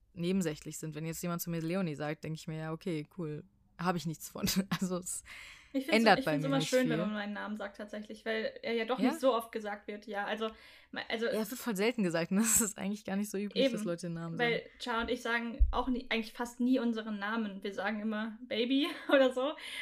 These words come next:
Speaker 2: Also wir,
Speaker 1: Ja.
Speaker 2: oder, also wir sprechen uns eigentlich nur mit unseren Namen an, wenn wir uns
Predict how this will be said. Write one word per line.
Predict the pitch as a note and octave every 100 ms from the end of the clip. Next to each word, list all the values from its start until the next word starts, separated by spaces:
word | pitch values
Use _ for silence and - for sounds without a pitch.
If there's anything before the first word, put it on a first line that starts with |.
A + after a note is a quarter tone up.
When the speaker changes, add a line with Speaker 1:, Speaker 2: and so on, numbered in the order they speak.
| D4
Speaker 2:
Also | A#3 A#3 A#3
wir, | A#3+
Speaker 1:
Ja. | F3+ E3 -
Speaker 2:
oder, | A3+ A3+ A#3+ - -
also | A3+
wir | A#3
sprechen | - C4 C4
uns | A3+ A#3+
eigentlich | A#3 - - _ _ _ _ _ _ -
nur | A#3 C#4 D#4
mit | C#4
unseren | B3+ B3 A3+ A3
Namen | A3+ C4
an, | - A#3+ A3+
wenn | A3+
wir | A3+ G#3
uns | A3+ -